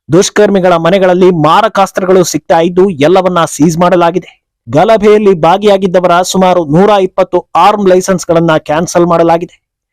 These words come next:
ಇದೆಲ್ಲದಕ್ಕಿಂತ ದೊಡ್ಡ ಮಾಸ್ಟರ್ ಸ್ಟ್ರೋಕ್ ಒಂದನ್ನ ಸಿ ಎಂ ಪುಷ್ಕರ್ ದಮಿ ನೀಡಿದ್ದಾರೆ. ಅದೇನಂದ್ರೆ, ಯಾವ ಜಾಗದಲ್ಲಿ ಅಕ್ರಮ ಕಟ್ಟಡ ಉರುಳಿಸಿದ್ದಕ್ಕೆ ಇಷ್ಟೆಲ್ಲ ಆಯ್ತೋ,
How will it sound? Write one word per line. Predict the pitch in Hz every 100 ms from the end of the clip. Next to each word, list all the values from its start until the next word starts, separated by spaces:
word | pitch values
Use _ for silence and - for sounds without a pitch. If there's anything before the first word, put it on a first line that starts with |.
| _ - - 120
ಇದೆಲ್ಲದಕ್ಕಿಂತ | 123 165 214 214 202 196
ದೊಡ್ಡ | 190 160 156 185 190
ಮಾಸ್ಟರ್ | 156 156 196 - 196
ಸ್ಟ್ರೋಕ್ | - 175
ಒಂದನ್ನ | 170 170 180 175
ಸಿ | 175 -
ಎಂ | 208 190
ಪುಷ್ಕರ್ | 170 - 196 190
ದಮಿ | 175 175
ನೀಡಿದ್ದಾರೆ. | 160 156 165 175 170 - _ _ _ - _ _
ಅದೇನಂದ್ರೆ, | 143 180 202 208 202
ಯಾವ | 208 143 156 220 226
ಜಾಗದಲ್ಲಿ | 208 208 208 208 214
ಅಕ್ರಮ | - 170 - 226 220
ಕಟ್ಟಡ | - 190 196 185 -
ಉರುಳಿಸಿದ್ದಕ್ಕೆ | 165 202 - 175 180 180 190 -
ಇಷ್ಟೆಲ್ಲ | 147 - 208 220
ಆಯ್ತೋ, | 170 175 - 170 -